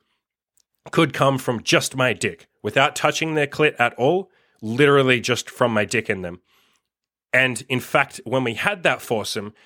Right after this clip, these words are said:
that happened. One of the girl, I literally wrote about it in the story. You can go and read it. Maybe I'll leave a link in the show notes below to that foursome story. One of the girls that I was having sex with literally came just from my dick. And one of the other girls that we were seeing in that foursome,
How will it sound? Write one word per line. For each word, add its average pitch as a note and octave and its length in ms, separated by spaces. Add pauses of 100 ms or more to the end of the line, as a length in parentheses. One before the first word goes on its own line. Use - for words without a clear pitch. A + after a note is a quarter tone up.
(120)
that D3+ 200
happened. F#2+ 440 (180)
One C#3+ 200
of C#3 60
the C#3+ 80
girl, D3 200
I C3+ 300
literally D#3 380
wrote C3 280
about A2 280
it A2+ 100
in B2 140
the B2+ 80
story. A2 320
You A2 80
can A#2+ 100
go A#2+ 160
and C#3+ 220 (140)
read A#2 280
it. D#3 160 (180)
Maybe B2+ 180
I'll C3 100
leave B2+ 180
a - 20
link B2 180
in C3 100
the A2 40
show B2+ 160
notes A#2 180
below G#2+ 200
to A2 140
that G#2 160
foursome B2 400
story. F#2+ 420 (1120)
One C3 240
of D#3+ 100
the C#3+ 60
girls C3 300
that B2 120
I A#2+ 60
was A2+ 140
having A2 220
sex - 260
with G2+ 140
literally B2+ 480
came A2+ 300
just A2 220
from A#2 160
my G2+ 120
dick. - 340 (300)
And A2 180
one B2 140
of A2+ 120
the C3 200
other G3+ 240
girls A#2 280
that A2 120
we G#2 120
were G2+ 100
seeing G#2+ 400 (420)
in C3 180
that A2+ 160
foursome, G#2+ 540